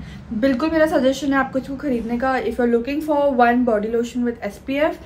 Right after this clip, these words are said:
definitely try this out। Coming on to the next body lotion, which is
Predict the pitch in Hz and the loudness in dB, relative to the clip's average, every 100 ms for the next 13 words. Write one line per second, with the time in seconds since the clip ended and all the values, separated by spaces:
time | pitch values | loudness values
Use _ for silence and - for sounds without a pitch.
0 | - - 247 240 269 247 254 247 190 175 | -20 -4 -2 0 -2 0 -2 -2 -2 -2
1 | 190 196 170 175 - - 285 320 330 330 | -6 -6 -8 -12 -20 -2 0 2 0 0
2 | 330 349 370 220 - 240 233 240 226 262 | 0 0 0 0 2 0 2 2 0 -2
3 | 269 247 294 | -4 -2 -4